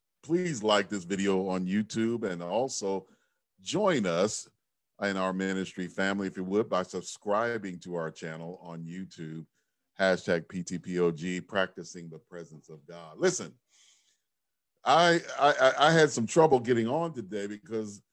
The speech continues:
once again, Facebook has changed the rules. I don't know what they're doing. I, I have no idea, but they've changed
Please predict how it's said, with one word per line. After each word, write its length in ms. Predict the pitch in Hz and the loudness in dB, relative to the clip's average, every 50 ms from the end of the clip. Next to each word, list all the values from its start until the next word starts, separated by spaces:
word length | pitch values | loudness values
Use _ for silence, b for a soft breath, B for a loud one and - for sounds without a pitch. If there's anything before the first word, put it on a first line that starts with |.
| _ _ _ _ | _ _ _ _
once 360 | 87 90 107 123 139 135 165 | -10 -6 -4 -4 -4 -2 -4
again, 400 | 156 143 160 160 143 127 127 123 | -4 -4 -4 -4 -2 -4 -4 -6
Facebook 680 | 117 - - 127 135 135 120 110 107 123 123 123 - 113 | -6 -4 -2 -2 -2 -2 -6 -6 -4 -4 -4 -4 -4 -6
has 200 | 113 107 - - | -6 -6 -6 -8
changed 560 | - - - 104 101 110 120 123 123 123 127 | -14 -18 -16 -14 -12 -10 -8 -8 -10 -10 -12
the 60 | 143 | -14
rules. 460 | 139 139 151 147 143 131 120 117 104 - 98 | -12 -10 -10 -8 -4 -4 -4 -4 -6 -6 -6
I 80 | 113 | -4
don't 160 | 123 127 123 113 | -4 -4 -6 -8
know 80 | 107 | -8
what 200 | 101 98 107 107 - _ - | -6 -6 -8 -8 -10 _ -6
they're 140 | 131 120 | -6 -6
doing. 540 | 104 98 113 110 110 110 110 110 110 107 107 - 95 | -4 -4 -4 -4 -2 -2 -4 -4 -4 -6 -6 -8 -8
I, 100 | 98 104 - - 98 | -8 -8 -8 -4 -2
I 120 | 104 101 | 0 2
have 200 | 110 104 95 95 | 2 2 0 0
no 160 | 101 107 107 | -2 -2 -2
idea, 280 | 107 101 98 104 101 98 | -4 -4 -4 -4 -4 -4
but 200 | 87 92 78 90 | -6 -8 -8 -8
they've 200 | 104 104 - - | -8 -8 -8 -10
changed 600 | - - 113 113 110 107 107 107 104 95 90 | -12 -10 -8 -6 -6 -6 -6 -8 -10 -10 -14